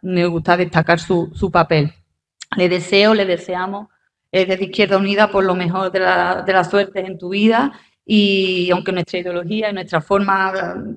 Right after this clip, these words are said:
de pensar, pues, sean muy diferentes, aquí nos tienes para lo que necesites, eh, aunque sea para un cafelillo, porque sé que de sobradamente tú estás preparada pa-, pa tirar sola en muchos aspectos, pero bueno, que aquí no, que nos tienes para,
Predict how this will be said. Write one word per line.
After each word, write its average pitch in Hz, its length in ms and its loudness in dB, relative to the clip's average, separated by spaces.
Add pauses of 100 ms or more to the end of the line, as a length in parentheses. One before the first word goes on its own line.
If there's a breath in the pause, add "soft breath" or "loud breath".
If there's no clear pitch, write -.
de 202 120 -2
pensar, 202 460 4
pues, 175 160 -2
sean 185 140 2
muy 196 100 0
diferentes, 196 560 -2
aquí 175 240 -4
nos 190 180 -10
tienes 202 300 -8
para 190 240 -4
lo 175 140 -4
que 175 100 -8
necesites, 175 640 -6 (420)
eh, 185 400 0
aunque 175 200 -6
sea 190 140 -4
para 202 100 -8
un 196 60 -10
cafelillo, 208 520 0
porque 190 240 -6
sé 185 180 -6
que 202 100 -6
de 180 100 0
sobradamente 190 720 -4
tú 196 120 -10
estás 185 280 -6 (100)
preparada 190 420 -2
pa-, 196 200 0 (300 loud breath)
pa 202 140 2
tirar 196 280 2
sola 196 320 6
en 202 80 0
muchos 208 220 -2
aspectos, 196 640 2
pero 175 200 0
bueno, 175 280 -2
que 175 100 -8
aquí 180 200 -4
no, 185 300 -4
que 185 160 0
nos 185 180 0
tienes 180 380 2
para, 180 320 0